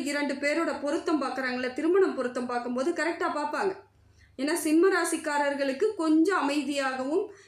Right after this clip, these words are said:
எல்லாத்தையும் விட்டு கொடுக்கக்கூடியவரும் புரிதலோடு இருக்கக்கூடிய துணையாக தான் பார்க்கணும்.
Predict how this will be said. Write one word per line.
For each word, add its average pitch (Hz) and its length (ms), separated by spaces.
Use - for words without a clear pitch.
எல்லாத்தையும் 302 420
விட்டு 302 200
கொடுக்கக்கூடியவரும் 269 840
புரிதலோடு 370 720
இருக்கக்கூடிய 302 640
துணையாக 269 460
தான் 269 220
பார்க்கணும். 233 400